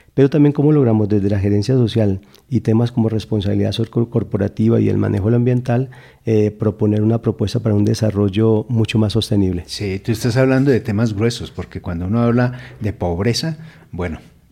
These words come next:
Speaker 2: hoy el mundo, el mundo no es un tema colombiano, es el mundo,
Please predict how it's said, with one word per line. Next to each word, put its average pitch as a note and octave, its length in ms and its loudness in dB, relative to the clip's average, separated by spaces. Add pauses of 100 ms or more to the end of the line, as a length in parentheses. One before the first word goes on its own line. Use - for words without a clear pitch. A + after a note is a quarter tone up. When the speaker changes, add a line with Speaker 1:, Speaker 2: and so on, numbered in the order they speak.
(160)
Speaker 2:
hoy C#3 180 4
el C3+ 140 4
mundo, C3 480 2
el A2 220 2
mundo A#2 500 4
no G#2+ 180 2
es A2 140 -2
un A#2 120 4
tema A#2 240 0
colombiano, F2+ 600 -4
es F2 140 -6
el A2 200 2
mundo, A#2+ 400 2